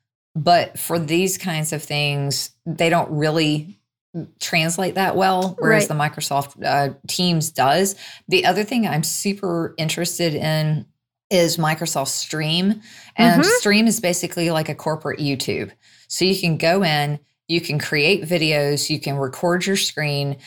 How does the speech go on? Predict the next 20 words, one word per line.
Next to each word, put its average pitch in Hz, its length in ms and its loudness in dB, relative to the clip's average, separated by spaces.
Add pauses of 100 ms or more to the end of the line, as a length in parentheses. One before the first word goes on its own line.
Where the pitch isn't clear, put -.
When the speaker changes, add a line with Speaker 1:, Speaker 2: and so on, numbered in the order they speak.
(120)
Speaker 1:
So 180 220 2
instead 175 320 2
of 208 260 0
going, 151 340 0
"Oh 165 140 0
my 147 140 0
gosh, 147 320 2
I 160 100 0
don't 175 180 0
feel 160 140 0
like 151 140 0
having 143 220 2
to 139 60 -2
go 139 160 0
write 135 460 2
down 156 300 0
all 127 120 2
this 123 200 -4
stuff," 123 280 -2 (260)
don't. 151 460 0